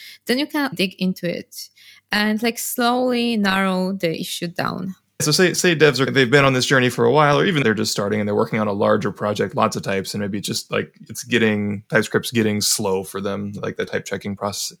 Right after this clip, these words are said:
Speaker 2: Is there anything they can do to, um, maybe help speed it up, just kinda as an easy first step?
Speaker 1: Yeah, the easy first step is using the incremental flag. You can write,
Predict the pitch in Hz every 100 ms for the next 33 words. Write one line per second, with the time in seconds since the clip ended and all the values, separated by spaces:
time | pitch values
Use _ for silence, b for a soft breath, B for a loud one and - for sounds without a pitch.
0 | - 113 117 135 135 127 113 98 107 98
1 | 107 110 107 101 - B 113 110 117 113
2 | 117 - - 120 117 113 120 - - 110
3 | 101 - 110 101 101 101 98 113 110 98
4 | 107 - - 117 120 _ B B B B
5 | B B B B B 208 247 170 - 208
6 | 247 262 294 269 - 233 233 226 - 220
7 | 220 214 202 185 190 - 196 214 190 185
8 | 208 214 - 247 302 - 214 220 208 208
9 | 202 208